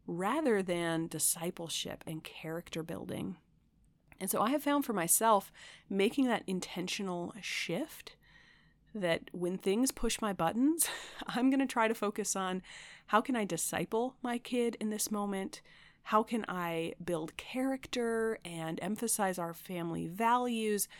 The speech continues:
rather than necessarily correcting the behavior or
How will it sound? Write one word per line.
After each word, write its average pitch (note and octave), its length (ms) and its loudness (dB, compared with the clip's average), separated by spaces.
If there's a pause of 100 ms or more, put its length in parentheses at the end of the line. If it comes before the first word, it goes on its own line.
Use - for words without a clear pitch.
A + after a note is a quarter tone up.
(360)
rather G3+ 580 2
than F3 560 -2
necessarily F3 540 -2
correcting E3+ 720 -2
the D#3+ 60 0
behavior E3+ 640 -2
or D#3+ 480 -4